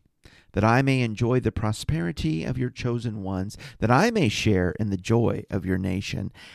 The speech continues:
and join your inheritance in giving praise. We have sinned. Even as our fathers did, we have done wrong and acted wickedly. When our fathers were in Egypt, they gave no thought to your miracles.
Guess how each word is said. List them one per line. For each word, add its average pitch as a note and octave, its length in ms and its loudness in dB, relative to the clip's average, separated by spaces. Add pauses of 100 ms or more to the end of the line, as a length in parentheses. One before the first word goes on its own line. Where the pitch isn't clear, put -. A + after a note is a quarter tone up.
(160)
and A2 400 4 (240)
join D#3 480 2
your C#3 240 4
inheritance G#2 800 0 (100)
in G#2 160 -2
giving G2 300 -4
praise. - 680 -2 (720)
We A2+ 200 0
have A2+ 260 0
sinned. F#2+ 520 -4 (500)
Even C3+ 280 6
as C#3 160 4
our C#3+ 120 4
fathers C#3 480 0
did, F#2 400 -2 (280)
we A2 180 0
have G2 180 2
done G2 200 -2
wrong C3+ 520 0
and G#2+ 180 -2
acted G#2 480 -2
wickedly. G2 540 -4 (680)
When G#2+ 100 0
our B2 120 4
fathers B2+ 440 4
were B2+ 140 4
in - 140 -4
Egypt, C#3 560 -2
they - 160 -4
gave F3+ 220 -2
no A2+ 220 2
thought - 380 -2
to G2+ 100 -8
your F#2+ 140 -2
miracles. G2 800 -6